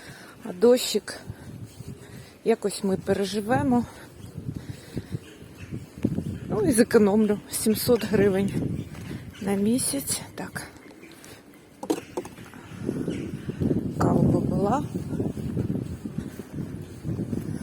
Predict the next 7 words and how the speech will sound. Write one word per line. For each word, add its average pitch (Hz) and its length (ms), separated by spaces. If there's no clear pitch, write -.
Скляночку 202 580
треба 190 420
викинути. 175 720
Так - 120
що - 140
такі - 280
справи. 180 520